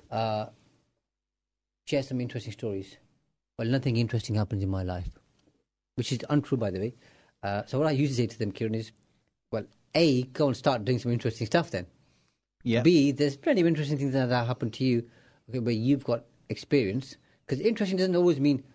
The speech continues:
Speaker 1: all the upsides and the good stuff.
Speaker 2: Sometimes
Speaker 1: It's the
Speaker 2: it means
Speaker 1: downsides and the
Speaker 2: downsides
Speaker 1: hard
Speaker 2: too.
Speaker 1: stuff.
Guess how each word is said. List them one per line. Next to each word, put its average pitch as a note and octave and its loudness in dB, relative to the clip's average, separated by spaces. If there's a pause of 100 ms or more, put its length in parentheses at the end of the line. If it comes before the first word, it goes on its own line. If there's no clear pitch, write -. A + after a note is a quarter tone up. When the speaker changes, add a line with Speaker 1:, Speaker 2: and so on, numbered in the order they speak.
(500)
Speaker 1:
all D#3 0
the G3 2
upsides A2+ -2
and A2+ 0
the A2 0
good E3 2
stuff. - -6 (260)
Speaker 2:
Sometimes B2+ -2
Speaker 1:
It's C#3 -2
the C3 2
Speaker 2:
it C3 2
means F#3+ -2
Speaker 1:
downsides G#2+ -2
and A2 -4
the A2 0
Speaker 2:
downsides B2 0
Speaker 1:
hard E3 0
Speaker 2:
too. C#3 -8
Speaker 1:
stuff. G2 -6